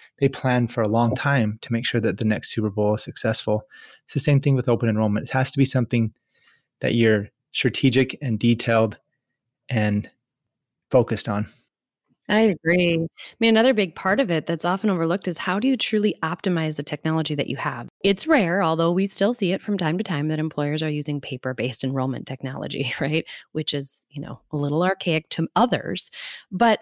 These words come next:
Speaker 2: most, the vast majority, are using some layer of technology or benefits administration portal. And the reality is, if you really dig into the weeds, there are ways to optimize those systems so that you can deliver the best message possible,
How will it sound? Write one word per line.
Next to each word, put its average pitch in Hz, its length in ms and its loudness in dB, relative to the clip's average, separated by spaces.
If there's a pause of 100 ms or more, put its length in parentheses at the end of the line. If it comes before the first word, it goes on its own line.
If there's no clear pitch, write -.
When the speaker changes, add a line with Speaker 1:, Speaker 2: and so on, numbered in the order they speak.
Speaker 2:
most, 202 600 2
the 208 80 0
vast 208 380 0
majority, 165 560 0
are 151 60 -2
using 175 340 0
some 190 280 0
layer 147 240 0
of 139 100 -6
technology 135 540 -2
or 135 60 -4
benefits 135 420 -6
administration 143 640 -4
portal. 131 440 -4 (340)
And 196 100 2
the 202 60 4
reality 208 500 2
is, 160 400 0 (640)
if 196 180 0
you 190 120 0
really 240 300 0
dig 220 200 2
into 196 200 0
the 165 120 0
weeds, 175 340 -2
there 170 160 0
are 170 60 0
ways 165 340 -2
to - 120 -8
optimize 147 540 -4
those 135 200 -6
systems 254 720 -2
so - 100 -4
that - 140 -2
you 196 120 -2
can 196 200 -4
deliver 156 380 0
the 147 120 -4
best 139 400 -4
message 135 460 -6
possible, - 640 -6